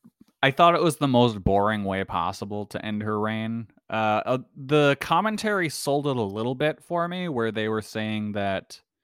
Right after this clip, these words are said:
uh, they've kind of over the years traded this belt back and forth.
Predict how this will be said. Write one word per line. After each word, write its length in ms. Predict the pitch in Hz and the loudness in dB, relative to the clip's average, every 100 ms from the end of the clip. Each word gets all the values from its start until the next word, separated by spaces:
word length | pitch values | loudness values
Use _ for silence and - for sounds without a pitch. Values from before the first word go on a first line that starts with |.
| _ _ _ _ _ - | _ _ _ _ _ -4
uh, 300 | 95 90 90 | 0 0 -2
they've 180 | 107 101 | -4 -6
kind 240 | - 104 | -4 -4
of 80 | 101 | -4
over 260 | 101 107 101 | -4 -4 -4
the 120 | 95 | -6
years 320 | 92 95 101 | -6 -6 -6
traded 440 | - 98 92 95 92 | -8 -6 -6 -6 -8
this 140 | 87 | -8
belt 320 | 92 90 - | -4 -6 -4
back 240 | 90 85 87 | -6 -6 -8
and 160 | 87 | -10
forth. 440 | 90 90 123 - | -6 -6 -6 -10